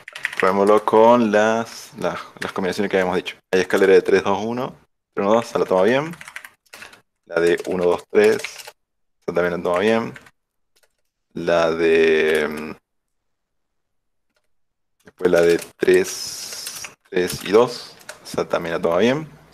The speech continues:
Ahí vamos tres. Después nos quedaría cubrir la de,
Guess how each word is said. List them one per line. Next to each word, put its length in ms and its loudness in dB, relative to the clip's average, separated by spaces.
Ahí 100 2
vamos 240 2
tres. 360 -2
Después 760 2
nos 160 -6
quedaría 320 2
cubrir 480 0
la 360 2
de, 460 0